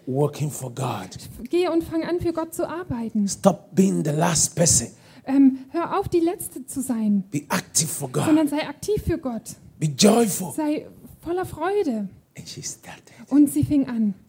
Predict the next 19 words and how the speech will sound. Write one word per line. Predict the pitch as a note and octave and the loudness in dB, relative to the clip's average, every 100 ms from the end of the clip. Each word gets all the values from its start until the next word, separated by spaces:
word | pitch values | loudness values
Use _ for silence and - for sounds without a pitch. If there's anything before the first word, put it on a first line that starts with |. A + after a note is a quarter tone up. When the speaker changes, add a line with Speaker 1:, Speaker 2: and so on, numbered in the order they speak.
| _ - | _ -4
Speaker 1:
Joyful. | C#3+ G#2+ F2+ - - - _ _ - - - - | -4 -2 -8 -14 -20 -20 _ _ -20 -20 -20 -6
Speaker 2:
Voller | C#4 C#4+ | -2 0
Freude. | - C4 C4+ A3 | 0 0 0 2
Speaker 1:
Happy. | G3+ - - - - _ _ _ | 0 -2 -4 -20 -20 _ _ _
Speaker 2:
Glücklich. | D#4 F#4 F#4 A#3 F#3 | 0 0 0 -4 -2
Speaker 1:
Singing. | - F#3+ A3 C#3+ - - - | 0 2 0 -2 -8 -16 -6
Speaker 2:
Hat | C#4+ - | -4 -4
gesungen. | D4 F#4 G#4 D4+ G#3 | -4 0 2 2 4
Speaker 1:
Dancing. | F#3+ D#3+ - - - | 4 2 -2 -6 -8
Speaker 2:
Hat | C#4 - | -8 -6
getanzt. | E4 F4 F#4 C4+ - - - _ _ _ _ _ _ _ _ _ _ _ _ _ _ _ - - | -8 -4 0 0 0 -14 -20 _ _ _ _ _ _ _ _ _ _ _ _ _ _ _ -20 -6
Speaker 1:
Within | B2 D3+ F3+ | 0 4 6
a | |
short | E3 - A3 | 6 6 4
time, | A3+ C4+ G#3 F#3 | 4 4 2 4
Speaker 2:
Und | D4 | 6
innerhalb | D#4+ F4 E4+ - | 6 2 0 0
kürzester | F#4 F#4 D#4+ D4 C4+ | -2 -4 -4 -4 -4
Zeit | C4+ C4+ G#4+ - | -4 -2 -4 -6